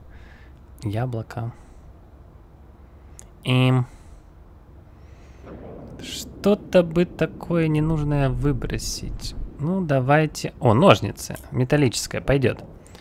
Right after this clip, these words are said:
Ну, на самом-то деле вы можете все что угодно кинуть. И ножницы, и даже вазончик можете кинуть.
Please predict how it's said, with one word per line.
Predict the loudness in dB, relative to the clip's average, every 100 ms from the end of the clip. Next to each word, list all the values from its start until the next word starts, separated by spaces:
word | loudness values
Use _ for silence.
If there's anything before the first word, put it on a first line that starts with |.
| -20 -20 -10 0
Ну, | 4
на | 6
самом-то | 8 8 8 4
деле | 6 6
вы | 6
можете | 6 2 0
все | -2 -2
что | 2 2
угодно | 2 0 2 0
кинуть. | 0 -2 -2 -4 -2
И |
ножницы, | 0 0 0 -2 -4 -2 0 0
и |
даже | 0 0 0 0
вазончик | -2 0 0 -2 -6 -2
можете | 0 -2 -6 -8
кинуть. | -2 -2 -2